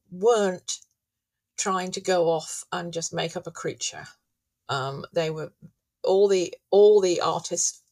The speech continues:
as I would call them, and even if you look at the intermediate things, the stop frames, which I don't go into in detail, but I have to look at as, as a sort of, um, comparison,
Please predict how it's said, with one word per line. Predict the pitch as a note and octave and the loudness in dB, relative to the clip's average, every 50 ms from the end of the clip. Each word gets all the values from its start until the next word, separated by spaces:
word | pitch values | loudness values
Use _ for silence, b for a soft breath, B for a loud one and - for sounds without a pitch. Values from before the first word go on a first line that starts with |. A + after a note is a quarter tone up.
| _ - | _ -14
as | - D#3+ - | -14 -10 -8
I | D#3+ E3 D#3+ | -8 -6 -6
would | E3 E3 - | -8 -8 -10
call | _ - E3+ D#3+ E3 | _ -8 -6 -4 -4
them, | E3 E3 E3 D#3+ B B B B B B B B B B B | -4 -6 -8 -10 B B B B B B B B B B B
and | - A#3+ A#3 | -2 0 2
even | B3 C4 B3+ B3 G#3+ | 2 2 2 2 0
if | G#3 G3+ - | 0 -2 0
you | G#3 G3+ | -2 0
look | G3+ G3+ G3+ - | 0 0 -2 -4
at | - - | -8 -6
the | - F3+ F#3 F3 | -2 -2 0 0
intermediate | F3+ F3 F3+ F3+ - - F3 F#3 F3+ F#3 E3 D#3 - - - _ _ _ _ - | 0 -2 -4 -8 -10 -8 -6 -4 -4 -4 -4 -6 -8 -8 -10 _ _ _ _ -10
things, | - E3+ D#3+ D#3 D#3+ D#3 | -8 -8 -8 -8 -10 -10
the | D#3 D#3+ | -8 -6
stop | - - E3+ D#3 - - | -6 -4 -4 -6 -8 -8
frames, | - - C#3+ D#3 D3+ D3+ D3+ D3+ D#3 E3 - - - - _ _ | -10 -8 -8 -8 -8 -10 -10 -12 -14 -14 -14 -14 -16 -16 _ _
which | - E3 E3+ - - F3 | -10 -10 -10 -8 -8 -8
I | F3 | -4
don't | E3+ F3+ E3 E3 - | -2 -2 -2 -2 0
go | E3+ D#3+ | -2 -2
into | E3 E3 E3 - | -2 -2 -6 -6
in | E3+ E3 | -6 -2
detail, | E3 G3 F#3+ F#3 - F3+ E3 D#3+ D3+ | 2 2 2 2 0 -2 -4 -4 -2
but | E3 E3 | -4 -4
I | E3 E3 | -6 -6
have | F#3 E3+ E3 - | -6 -8 -10 -8
to | - - | -8 -6
look | D3+ D3+ D#3+ - - | -6 -6 -8 -8 -8
at | - D#2+ - - _ - | -8 -8 -8 -10 _ -14
as, | - - - - - | -12 -8 -8 -8 -8
as | - D#3+ - | -10 -14 -12
a | - - | -10 -10
sort | - - D2+ - | -10 -8 -8 -8
of, | - - - _ - | -10 -12 -14 _ -12
um, | - - C#3 C2+ C3+ C3+ - - - _ - | -10 -8 -8 -8 -10 -12 -14 -16 -20 _ -12
comparison, | - - D#3+ - - F3 E3+ E3 D#3 D#3 - - - C3 B2 A2+ | -10 -10 -10 -10 -6 -4 -4 -2 -4 -4 -6 -6 -6 -8 -12 -16